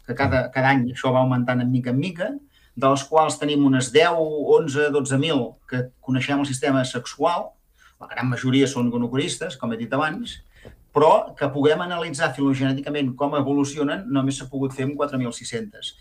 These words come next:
Potser d'aquí un temps, si algú fa un arbre filogenètic més complet encara, que segur que això sortirà, doncs es podrà fer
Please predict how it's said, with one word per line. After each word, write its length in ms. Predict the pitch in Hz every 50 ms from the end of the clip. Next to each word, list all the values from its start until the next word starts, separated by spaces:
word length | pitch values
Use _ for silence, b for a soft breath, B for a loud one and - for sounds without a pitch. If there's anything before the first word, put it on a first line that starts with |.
| b b b b
Potser 260 | - 139 131 - 151 156
d'aquí 200 | 165 165 135 165
un 160 | 165 170 156
temps, 400 | - 196 185 185 208 240 220 - - 139
si 140 | 131 - 139
algú 420 | 131 127 127 147 151 147 143 - - _
fa 220 | - - - 147 147 147
un 120 | 143 143
arbre 220 | 151 151 147 143 135
filogenètic 560 | 131 - 127 131 127 127 135 139 131 131 - -
més 340 | - 127 120 123 139 151 147
complet 480 | - - 143 139 135 151 151 147 135 143
encara, 400 | 139 139 139 160 156 180 196 -
que 80 | -
segur 300 | - - - - 127 123 -
que 80 | 120
això 220 | 113 113 - 113 113
sortirà, 400 | - 123 - - 135 135 143 151 185 285 _ B B B B B B B B
doncs 200 | 123 131 135 135
es 100 | 139 135 -
podrà 260 | - 139 135 139 139
fer 220 | 139 - 139 139